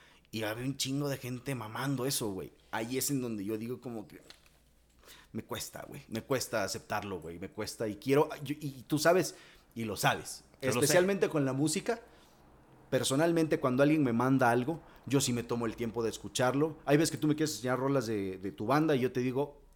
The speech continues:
Speaker 1: "Mándamela, güey, para yo escucharla con mis audífonos, con los monitores, con lo que sea, güey.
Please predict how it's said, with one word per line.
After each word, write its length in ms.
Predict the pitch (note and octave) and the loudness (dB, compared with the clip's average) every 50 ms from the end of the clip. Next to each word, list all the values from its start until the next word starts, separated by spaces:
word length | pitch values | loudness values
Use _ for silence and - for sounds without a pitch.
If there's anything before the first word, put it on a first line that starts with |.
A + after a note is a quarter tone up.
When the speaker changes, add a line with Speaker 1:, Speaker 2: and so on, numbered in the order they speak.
| _ _ - | _ _ -4
Speaker 1:
"Mándamela, 560 | D3 C3+ C#3 C#3 C#3 C#3 C3 B2+ A#2+ A#2 A#2+ | 0 2 2 4 4 2 2 2 0 0 0
güey, 180 | A#2 B2 B2 - | 0 0 -2 -2
para 120 | - G2 | -2 -4
yo 60 | G2 | -4
escucharla 380 | G2 - A2 - B2 A#2 A#2 A#2 | -4 -6 -4 -2 -2 0 0 -2
con 120 | - A#2 A2 | -2 -2 -4
mis 120 | G#2+ F#2+ G2+ | -2 -2 -2
audífonos, 420 | G#2+ A2 B2+ A#2+ C3 C3 A#2+ A2 | -2 0 -2 -2 -2 -2 -4 -4
con 120 | - G#2+ | -6 -8
los 100 | F#2+ F#2+ | -8 -8
monitores, 400 | G2 F#2+ G2 F#2 - C#3+ C#3 - | -6 -8 -8 -4 -2 0 0 0
con 100 | - G#2+ | -2 -6
lo 100 | G#2+ G2 | -8 -8
que 120 | - G2+ F#2 | -8 -6 -2
sea, 220 | - D3 C3+ B2+ | 0 2 2 2
güey. 200 | A#2+ B2+ C3 C#3 | 0 -2 -6 -8